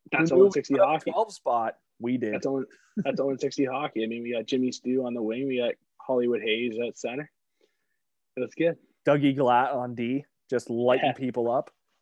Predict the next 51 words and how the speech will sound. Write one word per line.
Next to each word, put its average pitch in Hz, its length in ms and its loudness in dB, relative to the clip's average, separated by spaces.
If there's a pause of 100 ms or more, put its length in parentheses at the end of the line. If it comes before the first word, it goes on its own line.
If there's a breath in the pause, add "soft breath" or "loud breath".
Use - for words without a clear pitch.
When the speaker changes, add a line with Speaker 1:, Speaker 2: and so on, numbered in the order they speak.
(300)
Speaker 1:
Yeah, 135 260 0
Heisman 127 260 0
Speaker 2:
Good 135 120 2
Speaker 1:
in 123 60 2
Speaker 2:
luck 123 140 4
Speaker 1:
the 117 60 -2
Speaker 2:
getting 127 180 2
Speaker 1:
other 107 80 -2
D. 120 40 0
Speaker 2:
through, 127 180 0
guys. 117 400 -4 (160)
But 92 180 -12 (400)
Speaker 1:
Yeah, 147 260 0
we 113 160 0
were 135 80 2
fine. 127 480 -6
Ga-, 131 200 -6 (280)
I 151 40 -4
mean, 160 180 0
we 175 100 4
didn't 196 220 4
take 202 180 4
as 185 120 2
many 175 160 -4
penalties 120 420 -6
in 113 120 -10
game 104 240 -8
two. 98 180 -6 (320)
Speaker 2:
Yeah. 95 140 -6
Speaker 1:
I - 20 2
think 151 160 0
that 123 180 -2
was 113 140 -6
big, 117 240 -4
too. 110 220 -4
Once 127 180 -4
we 170 80 0
take 165 240 -4
penalties 113 240 -6
Speaker 2:
There 175 80 8
were 190 60 8
Speaker 1:
and 185 60 6
Speaker 2:
no 190 120 8
Speaker 1:
start, 110 160 -2
Speaker 2:
fluky 143 380 2
hat 113 180 2
Speaker 1:
we 113 60 2
were 110 80 -4
Speaker 2:
tricks 107 320 -10
either, 98 340 -4
so. 92 340 -14